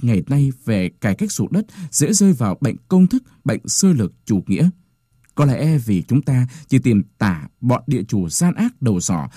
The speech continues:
mà gạt ra ngoài, không tả bọn địa chủ thường. Chúng ta sợ gặp phải phân, con người ở chúng chăng? Có gặp thì đã sao?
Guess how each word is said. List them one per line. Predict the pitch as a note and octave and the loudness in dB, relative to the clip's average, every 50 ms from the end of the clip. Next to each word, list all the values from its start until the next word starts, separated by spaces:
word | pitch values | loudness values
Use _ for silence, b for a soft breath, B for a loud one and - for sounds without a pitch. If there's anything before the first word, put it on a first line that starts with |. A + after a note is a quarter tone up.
| B B B | B B B
mà | - B2 A2+ | 0 0 2
gạt | F#2+ A#2 G#2+ | 2 0 -2
ra | F#2 - F#3 F#3+ E3+ - | 0 2 2 2 2 2
ngoài, | A2+ G#2 F#2 F2+ F2 b b b b | -2 -2 -2 -4 -6 b b b b
không | - A3+ A3 G3 | -2 0 0 0
tả | - A2 F2 | 0 -2 -2
bọn | - A2 A2 - - | -2 -2 -2 -2 -2
địa | D#3 C3 A#2 | -2 -2 -2
chủ | F#2+ - A#2 G2 F2 - | -2 -2 -4 -4 -4 -4
thường. | - G#2 F#2+ F2 D#2+ D#2 - _ _ _ _ _ _ _ | -4 -2 -2 -2 -4 -6 -10 _ _ _ _ _ _ _
Chúng | C#3+ D3+ | -2 0
ta | - F#3+ D#3+ | 2 0 0
sợ | - - A2 E2+ - - - _ _ _ | 2 0 -4 -4 -4 -8 -16 _ _ _
gặp | - G#2+ G2 - | -2 -2 -2 -2
phải | - - C#3 - - - _ - | -6 -8 -8 -8 -10 -14 _ -4
phân, | - C#3 C3+ C3 B2+ B2 b b b b b b | 0 2 2 2 2 0 b b b b b b
con | - G#3 F#3 | 4 6 6
người | D3+ A#2+ G#2 | 6 6 2
ở | - - - G2+ F#2 - _ _ _ | 0 -2 -4 -4 -4 -4 _ _ _
chúng | - D#3+ G3 A#3+ | 2 2 2 4
chăng? | - F#3 F3 F3+ F3+ - _ _ _ _ _ _ _ _ _ _ _ _ | 4 4 4 2 2 0 _ _ _ _ _ _ _ _ _ _ _ _
Có | - G3 | 0 0
gặp | G3 E3 A#2 - - _ _ _ _ _ | 2 0 -4 -4 -6 _ _ _ _ _
thì | - D#3 A2 F#2 E2 | 2 2 2 2 0
đã | G2 F#2+ | -2 -4
sao? | C3 - - C3 B2+ | -4 -4 -2 0 0